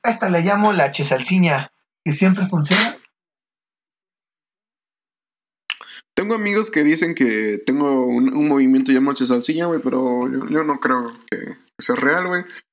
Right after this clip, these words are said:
Speaker 2: Sin embargo, este, no, no, no considero que tenga un movimiento, por así decirlo, güey.
Speaker 1: Y, por ejemplo, tú
Speaker 2: Yo
Speaker 1: Perdón, perdón,
Speaker 2: eh.
Speaker 1: perdón, continúa, perdón.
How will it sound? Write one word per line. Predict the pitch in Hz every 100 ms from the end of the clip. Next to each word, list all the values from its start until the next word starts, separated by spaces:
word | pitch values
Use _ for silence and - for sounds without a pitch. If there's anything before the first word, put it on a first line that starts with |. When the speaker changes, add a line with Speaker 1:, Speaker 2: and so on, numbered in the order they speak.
| _ _
Speaker 2:
Sin | -
embargo, | 120 135 165 156
este, | 143 - 127 127 127 120
no, | 135 269 320
no, | 202 233 220 214
no | 208 208 214
considero | 202 196 185 180
que | 151
tenga | 143 139 - 143 151
un | 147
movimiento, | 120 117 127 135 127
por | 120 117
así | -
decirlo, | 120 - - -
güey. | - - -
Speaker 1:
Y, | 208 185
por | 240
ejemplo, | 226 233 240 -
tú | 240
Speaker 2:
Yo | 160 180 175 170 165 143 - -
Speaker 1:
Perdón, | 147 139 131 160
perdón, | 151 175
Speaker 2:
eh. | 147 -
Speaker 1:
perdón, | 175 160 139
continúa, | 143 139 143 110 -
perdón. | 131 123